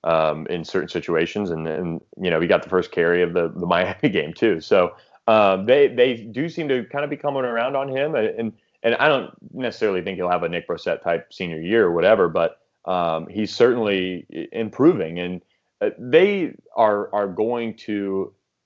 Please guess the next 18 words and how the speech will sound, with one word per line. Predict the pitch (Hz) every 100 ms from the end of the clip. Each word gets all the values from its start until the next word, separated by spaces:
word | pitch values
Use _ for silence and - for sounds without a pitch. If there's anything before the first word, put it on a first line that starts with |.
| -
and | 131
I | 117
think | - 175 185
we | 143
saw | 95 110 104
this | 107 -
at | -
times | - - 85 104 113
last | 110 117 - -
year, | 135 156 160 _ _ _ _ -
where, | 107 101 101 98 95
you | 107
know, | 92 82 87 _
for | 113
example, | 95 92 82
the | 85
Racey | 90 101 -
McMath, | 101 85 90 85 85